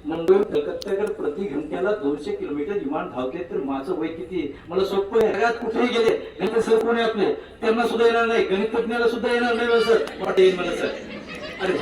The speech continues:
पठ्ठाला येईल मला सर." ते म्हणे, "सांग मला सर, तो चव्वेचाळीस." आणि योग्य तेव्हा असं शिक्षक अधिकाऱ्याचं वय चव्वेचाळीस निघालं.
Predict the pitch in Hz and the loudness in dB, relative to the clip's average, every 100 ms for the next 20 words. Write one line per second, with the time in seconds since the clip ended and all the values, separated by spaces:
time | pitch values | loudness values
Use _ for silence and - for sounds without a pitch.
0 | - - - - 233 240 262 262 254 247 | -6 -12 -8 -4 -2 0 2 4 4 2
1 | 226 240 - - - - - - - 175 | 2 2 2 0 -10 -18 -20 -14 -6 -4
2 | 196 196 208 226 156 135 - - - 311 | -2 2 2 2 -2 -6 -14 -14 -6 -2
3 | 185 - 196 - - - - 185 151 147 | 0 2 2 2 -2 -8 -2 0 4 4
4 | 151 147 127 - - - - - - - | 4 0 -4 -6 -18 -20 -20 -20 -20 -20
5 | 131 - - - - 143 143 170 196 202 | -20 -20 -20 -20 -12 -6 -2 2 2 2
6 | 196 190 202 180 160 202 - - - - | 0 0 -4 -6 -4 -2 -2 -4 -10 -14
7 | - 160 185 196 196 196 208 214 175 - | -6 -4 -2 0 0 2 2 2 0 0
8 | 202 190 185 180 | 0 0 -2 -2